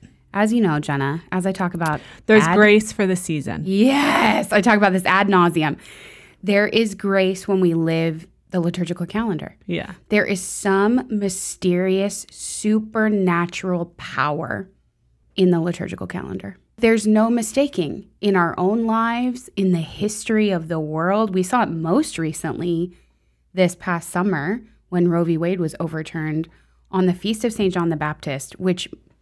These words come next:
Speaker 1: henceforth will be on, uh, the Feast of the Sacred Heart of Jesus.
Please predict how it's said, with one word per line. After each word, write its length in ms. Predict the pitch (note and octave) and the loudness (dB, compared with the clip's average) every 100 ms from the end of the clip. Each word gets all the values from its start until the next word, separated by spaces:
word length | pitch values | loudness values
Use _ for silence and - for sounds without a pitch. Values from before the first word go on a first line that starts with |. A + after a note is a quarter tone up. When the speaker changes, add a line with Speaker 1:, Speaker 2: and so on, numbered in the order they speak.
| _ _ _ _ _ | _ _ _ _ _
Speaker 1:
henceforth 760 | - A3+ A3 - G3 D3+ F3+ | 0 0 0 0 2 0 -2
will 140 | E3+ E3 | -4 -2
be 380 | E3 D#3+ D#3 - | 0 0 -2 -4
on, 460 | E3 E3 D#3+ E3 F3 _ _ _ _ _ | -4 -2 0 -2 -6 _ _ _ _ _
uh, 180 | - D#3 | -6 -4
the 80 | E3 | -4
Feast 260 | F3 F#3 E3+ | -4 -4 -4
of 60 | |
the 80 | D#3+ | -6
Sacred 300 | D3+ D#3+ D3+ | -6 -6 -6
Heart 160 | D3 C#3+ | -8 -8
of 80 | A#2 | -10
Jesus. 500 | A2+ - - - | -12 -12 -14 -16